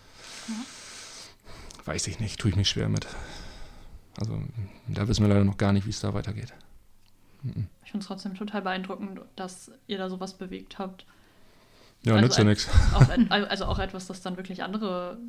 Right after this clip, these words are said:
Speaker 1: anderen Menschen noch hilft. Also es ist ja schon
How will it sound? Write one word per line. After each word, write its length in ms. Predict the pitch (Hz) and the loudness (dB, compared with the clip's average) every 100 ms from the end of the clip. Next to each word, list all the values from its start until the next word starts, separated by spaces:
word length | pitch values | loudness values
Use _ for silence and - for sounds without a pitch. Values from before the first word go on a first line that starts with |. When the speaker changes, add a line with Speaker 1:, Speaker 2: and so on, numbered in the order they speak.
| 233 - | -14 -8
Speaker 1:
anderen 280 | 196 208 208 | -4 -2 -2
Menschen 260 | 180 185 185 | -2 -8 -10
noch 220 | 185 - - | -10 -14 -6
hilft. 380 | 208 214 - - _ _ _ _ _ _ _ | -2 -2 -4 -20 _ _ _ _ _ _ _
Also 140 | - 185 | -12 -12
es 80 | 180 | -10
ist 60 | |
ja 60 | 185 | -12
schon 520 | - 185 185 180 - | -8 -8 -6 -8 -12